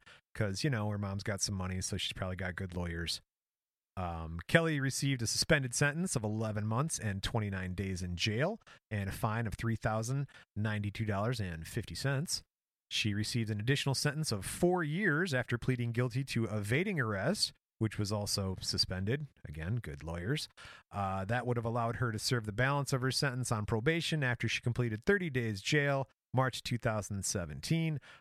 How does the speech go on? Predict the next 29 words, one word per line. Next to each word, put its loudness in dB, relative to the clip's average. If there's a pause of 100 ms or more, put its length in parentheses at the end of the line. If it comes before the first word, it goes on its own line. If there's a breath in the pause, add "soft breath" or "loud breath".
(120)
under 4
the -2
condition 0
she -2
first 0
complete 0
a -8
hundred 0
and -4
eighty -2
day -4
in-house 0
rehab -2
program. -6 (640)
So, -6 (520)
June 0
two -4
thousand -8
seventeen, 0 (260 loud breath)
Grace 4
Kelly 2
is -2
released 0
from -2
custody -2
and -4
continues -2 (340 loud breath)
her 0
sentence -2